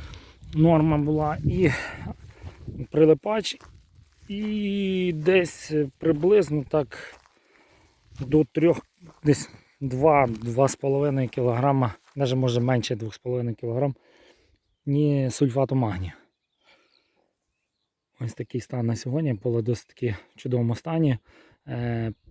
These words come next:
було проведено підживлення аміачною селітрою з, з тим самим сульфатом магнію. Десь, е, приблизно, ну,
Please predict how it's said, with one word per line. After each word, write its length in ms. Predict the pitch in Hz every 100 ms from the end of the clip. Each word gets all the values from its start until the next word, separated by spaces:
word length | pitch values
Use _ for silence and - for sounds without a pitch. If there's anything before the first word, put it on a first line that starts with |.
| _ -
було 220 | 139 127
проведено 1080 | - 127 123 120 120 120 117 117 117 113 113 -
підживлення 640 | 120 120 120 117 117 117
аміачною 760 | 117 120 117 127 127 120 123 113
селітрою 720 | - 123 123 117 113 113 110
з, 480 | 107 120 117 113 104 - - -
з 80 | -
тим 180 | 123 113
самим 440 | - 117 113 113
сульфатом 460 | - 113 117 113 127
магнію. 640 | 151 175 180 160 156 151 - _ _ _ - _ _
Десь, 520 | 135 143 147 135 -
е, 240 | 139 135 123
приблизно, 500 | - 135 143 131 131
ну, 360 | 147 175 139